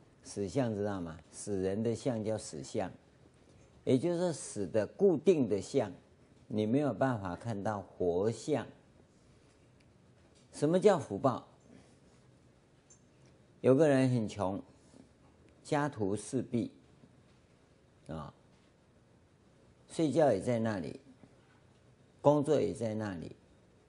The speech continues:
就那么一个，现在的话讲，大概一平到两平的空间，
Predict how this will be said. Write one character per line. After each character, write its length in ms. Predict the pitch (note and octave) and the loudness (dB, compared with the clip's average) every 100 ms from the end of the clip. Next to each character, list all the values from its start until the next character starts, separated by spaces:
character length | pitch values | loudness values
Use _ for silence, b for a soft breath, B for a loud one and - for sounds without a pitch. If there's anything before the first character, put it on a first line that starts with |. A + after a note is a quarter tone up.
| _ _ - | _ _ -2
就 160 | D3 | 2
那 160 | D3 D3+ | 2 2
么 200 | C#3 A#2+ | 2 4
一 140 | B2 | 2
个， 240 | B2+ B2 G2+ | 2 0 0
现 260 | - C#3+ | 0 2
在 160 | C3+ C#3 | 4 2
的 160 | A#2 A2+ | 2 0
话 200 | B2+ A2+ | -2 -2
讲， 240 | F#2 F2+ | -4 -4
大 100 | A#2 | -2
概 100 | A2 | -2
一 120 | C#3 | -2
平 320 | C3+ G2 F2 | -4 -4 -4
到 160 | A#2 A2+ | -2 -2
两 240 | F#2+ E2+ | -2 -4
平 240 | D#2 E2 E2 | -8 -8 -6
的 100 | F2+ | -6
空 260 | - G2 | -6 -6
间， 240 | F#2 F#2 | -2 -4